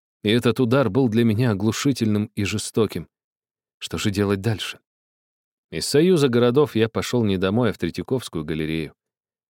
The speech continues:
Там было пусто. Дремали в углах сторожихи. Теплый ветер дул из печных отдушин. Я сел против картины Флавицкого «Княжна Тараканова»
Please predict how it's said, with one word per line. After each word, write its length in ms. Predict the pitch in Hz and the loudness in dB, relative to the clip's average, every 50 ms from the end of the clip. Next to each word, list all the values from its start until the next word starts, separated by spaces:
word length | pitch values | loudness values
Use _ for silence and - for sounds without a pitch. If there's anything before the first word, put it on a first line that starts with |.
| _ _ _ _ | _ _ _ _
Там 200 | - 147 160 147 | 0 0 2 4
было 180 | 127 127 120 113 | 4 4 4 2
пусто. 440 | - - 98 90 - - - - - _ _ _ _ _ _ _ _ _ _ _ _ | 0 -4 -8 -8 -8 -10 -14 -18 -20 _ _ _ _ _ _ _ _ _ _ _ _
Дремали 420 | 87 107 117 139 151 165 165 147 | 2 2 4 4 4 4 4 4
в 100 | 127 110 | 2 2
углах 300 | 110 101 113 123 123 113 | 2 2 2 2 2 0
сторожихи. 720 | - - - - 90 92 90 80 82 87 82 - - - - _ _ _ _ _ _ _ _ _ _ _ _ _ | -2 -4 -2 0 0 0 0 0 0 -2 -2 -4 -8 -14 -18 _ _ _ _ _ _ _ _ _ _ _ _ _
Теплый 340 | - 147 147 110 120 123 117 | 2 2 4 4 4 4 6
ветер 320 | 120 135 120 - 113 104 98 | 4 4 4 2 0 0 2
дул 220 | 107 120 123 113 | 2 2 2 2
из 100 | 101 - | 0 0
печных 420 | - 101 90 - - 104 104 - - | -4 -4 -6 -4 -2 -2 -2 0 0
отдушин. 520 | 90 80 80 90 87 - - - - - _ _ _ _ _ _ _ _ _ _ _ _ _ _ _ _ _ _ | -2 0 0 -2 -2 -2 -4 -8 -12 -16 _ _ _ _ _ _ _ _ _ _ _ _ _ _ _ _ _ _
Я 200 | - 98 117 135 | 0 2 2 2
сел 240 | - - 190 196 180 | 4 4 4 2 4
против 360 | - 165 175 - - 151 - | 4 2 2 4 2 0 2
картины 420 | - 143 123 120 - 151 143 131 120 | 2 2 2 2 2 2 2 2 2
Флавицкого 680 | - 127 117 120 123 123 123 - - - 127 110 110 | 2 2 2 4 4 2 0 0 -2 0 0 0 0
«Княжна 440 | - - 104 101 98 90 120 127 - | 0 0 0 0 2 2 2 0 0
Тараканова» 720 | - 101 92 92 90 - 139 143 139 127 117 113 110 101 | 2 0 0 0 0 0 0 0 2 2 0 0 0 -2